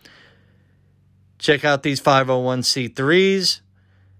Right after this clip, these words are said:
change unchained dot com. It's ran by Troy and his wife. They actually go out and they hunt down the human traffickers, the child sex traffickers, uh, you name it, they do it,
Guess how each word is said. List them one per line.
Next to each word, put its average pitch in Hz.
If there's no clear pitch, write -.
change 151
unchained 131
dot 107
com. 98
It's 92
ran 110
by 101
Troy 117
and 104
his 113
wife. 120
They 110
actually 120
go 110
out 110
and 104
they 101
hunt 101
down 104
the 101
human 101
traffickers, 107
the 95
child 104
sex -
traffickers, 104
uh, 90
you 110
name 104
it, 95
they 104
do 104
it, 107